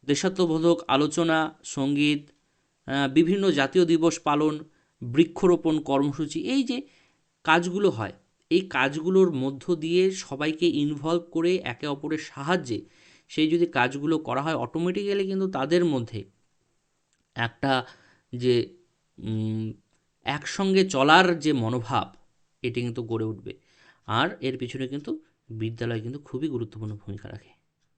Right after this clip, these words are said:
ছয় নাম্বারটা কী হচ্ছে? সহযোগিতামূলক মানসিকতা গড়ে তোলা। সহযোগিতামূলক মানসিকতা, এমন কিছু কাজকর্ম করাবো শিক্ষার্থীদের দিয়ে স্কুলে, যেমন বৃক্ষরোপণ কর্মসূচি বা কোনো প্রোগ্রাম পরিচালনা করা,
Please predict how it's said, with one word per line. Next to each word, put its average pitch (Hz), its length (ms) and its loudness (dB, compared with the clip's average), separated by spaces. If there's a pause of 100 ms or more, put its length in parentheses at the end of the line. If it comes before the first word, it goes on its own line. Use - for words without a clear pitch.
(560)
ছয় 165 160 4
নাম্বারটা 214 300 2
কী 226 140 -2
হচ্ছে? 220 160 -2
সহযোগিতামূলক 190 840 2
মানসিকতা 151 540 -2
গড়ে 110 200 0
তোলা। 107 180 -8
সহযোগিতামূলক 202 760 -2
মানসিকতা, 196 540 -6
এমন 170 240 -6
কিছু 180 200 -10
কাজকর্ম 143 500 -6
করাবো 143 340 -6
শিক্ষার্থীদের 147 680 -10
দিয়ে 123 220 -6
স্কুলে, 165 400 -4 (580)
যেমন 143 180 -2
বৃক্ষরোপণ 131 600 -2
কর্মসূচি 135 580 -6
বা 127 220 -2
কোনো 123 240 -4
প্রোগ্রাম 127 420 -2
পরিচালনা 120 540 -4
করা, 156 300 0